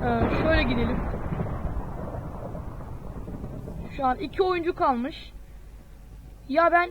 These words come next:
ya da ortaya giden biri. Şimdi ortaya gidip adam varsa oradan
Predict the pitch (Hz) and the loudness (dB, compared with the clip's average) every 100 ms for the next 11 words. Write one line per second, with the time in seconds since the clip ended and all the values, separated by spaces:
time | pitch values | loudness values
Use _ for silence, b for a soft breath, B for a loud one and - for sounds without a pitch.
0 | 349 302 285 320 - - 294 285 311 269 | 2 4 6 2 2 2 2 4 0 2
1 | 269 294 285 262 254 277 - - - - | 4 4 4 0 0 -2 -6 -20 -20 -20
2 | - - - - - - - - - - | -20 -20 -20 -20 -20 -20 -20 -20 -20 -20
3 | - - - - - - - - - - | -20 -20 -20 -20 -20 -20 -20 -20 -20 -20
4 | - - - - - - - - - - | -20 -20 -20 -20 -20 -20 -20 -20 -20 -20
5 | - - - - - - 277 330 359 349 | -20 -20 -20 -20 -18 -8 4 4 6 2
6 | 294 302 - - - - - - - - | 2 -2 -6 -16 -18 -20 -20 -20 -20 -20
7 | - - 302 330 320 285 262 - 311 294 | -6 2 4 6 4 2 2 2 4 4
8 | 269 285 | 4 0